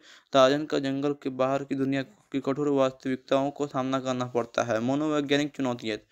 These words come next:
टार्जन अलगाव और अलगाव की भावनाओं को से जूझता है, क्योंकि उसे पता चलता है कि वह जंगल और मानव समाज दे-,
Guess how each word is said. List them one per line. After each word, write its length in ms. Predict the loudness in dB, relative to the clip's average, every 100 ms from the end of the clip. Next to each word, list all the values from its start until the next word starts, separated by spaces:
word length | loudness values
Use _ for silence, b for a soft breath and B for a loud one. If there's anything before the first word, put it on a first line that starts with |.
| b b b b
टार्जन 320 | 4 6 4 -2 _ 0
अलगाव 580 | 2 2 2 4 4 2
और 500 | 4 4 6 2 _ _
अलगाव 460 | -2 0 2 0 -2
की 280 | -4 -2 -2 -4 _ _ -10
भावनाओं 520 | -6 2 4 4 2
को 180 | 0 -2 -4 -6
से 200 | -4 -4
जूझता 520 | -2 -2 -2 0 0
है, 120 | 2
क्योंकि 300 | 0 -4 -2
उसे 340 | -2 0 -2 -2 b b 0
पता 200 | 2 2
चलता 440 | 2 0 2 2
है 160 | 2 0
कि 120 | -2
वह 160 | 0 2
जंगल 400 | 2 0 0 -2
और 500 | 2 4 4 2 -8 _ _ _ _ _ _ _ _ _ _ _ -4
मानव 320 | 2 4 4
समाज 300 | 2 -2 -4
दे-, 300 | -2 -4 -6